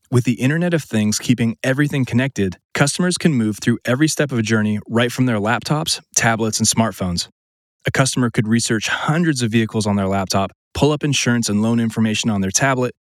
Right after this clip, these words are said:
and talk to a sales rep on their phone, all without leaving their couch. So,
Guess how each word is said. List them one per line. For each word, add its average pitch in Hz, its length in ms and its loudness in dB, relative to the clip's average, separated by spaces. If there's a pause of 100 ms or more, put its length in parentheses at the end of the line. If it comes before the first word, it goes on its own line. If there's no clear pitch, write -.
and 107 100 2
talk 131 240 0
to 127 100 2
a 117 40 2
sales 139 320 2
rep 113 160 0
on 101 120 0
their 98 80 0
phone, 110 400 0 (160)
all 139 200 2
without 135 280 0
leaving 113 240 2
their 101 120 -2
couch. - 440 -6 (720)
So, 123 320 2